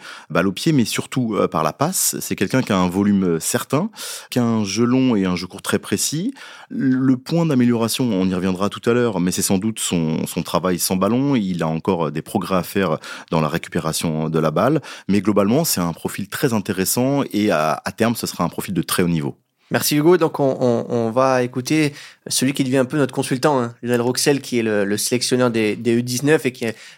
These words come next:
Speaker 2: celui qui observe aussi un petit peu pour la fédération toutes les, tous les,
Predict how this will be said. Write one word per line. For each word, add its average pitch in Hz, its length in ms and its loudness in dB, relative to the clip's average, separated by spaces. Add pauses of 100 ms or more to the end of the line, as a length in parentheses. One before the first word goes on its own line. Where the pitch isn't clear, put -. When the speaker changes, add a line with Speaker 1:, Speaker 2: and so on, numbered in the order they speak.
Speaker 2:
celui 131 220 -6
qui 147 80 -2
observe 160 420 2
aussi 143 220 0
un 139 80 0
petit 127 160 -4
peu 147 120 2
pour 131 140 0
la 113 120 4
fédération 127 520 0
toutes - 220 -8
les, 127 100 2
tous 127 140 -4
les, 117 220 2